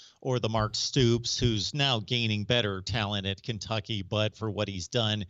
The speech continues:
for the last six or seven years at Kentucky, Matt Campbell, to say, okay, if they did have the Jimmies and Joes, what would they do with it? And I, I don't think that that's,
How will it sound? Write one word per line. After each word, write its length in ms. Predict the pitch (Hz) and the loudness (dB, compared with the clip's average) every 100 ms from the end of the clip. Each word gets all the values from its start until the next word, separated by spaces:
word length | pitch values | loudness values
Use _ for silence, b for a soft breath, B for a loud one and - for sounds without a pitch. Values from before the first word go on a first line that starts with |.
| B B B | B B B
for 100 | - | -6
the 60 | 113 | -4
last 320 | 104 107 101 | 0 0 0
six 220 | - 113 | -2 -4
or 40 | 117 | -2
seven 280 | 123 104 107 | 0 0 0
years 220 | 107 104 | -2 -4
at 80 | 104 | -6
Kentucky, 520 | 107 98 110 - 110 | -6 -2 -2 0 -2
Matt 280 | 104 110 - | 0 -2 -2
Campbell, 400 | - 120 107 107 | -4 -4 -4 -4
to 100 | 101 | -4
say, 680 | - - 135 110 104 98 - B B B | -4 -2 0 2 2 0 -6 B B B
okay, 440 | 135 - 117 107 | -4 0 2 2
if 300 | - 135 117 - | 2 0 -2 0
they 240 | 120 120 | 0 2
did 340 | 101 127 123 120 | 0 0 0 0
have 400 | - 117 107 95 | -2 -2 -2 -2
the 120 | 104 | -2
Jimmies 360 | 113 117 107 | 0 0 -2
and 120 | 110 104 | -2 0
Joes, 380 | 120 104 104 | 2 2 0
what 220 | 92 113 117 | 0 -2 0
would 180 | 107 | -2
they 200 | 107 104 | 0 -4
do 280 | 104 120 113 | -2 0 2
with 300 | 104 113 110 | 2 0 -2
it? 240 | 104 - 123 | -4 -6 -8
And 160 | 131 | -6
I, 140 | 123 - | -4 -2
I 180 | - 139 | 0 0
don't 200 | 139 127 | 0 -2
think 200 | 131 117 | -2 -2
that 160 | 127 123 | -2 2
that's, 400 | 123 117 - | 2 2 -4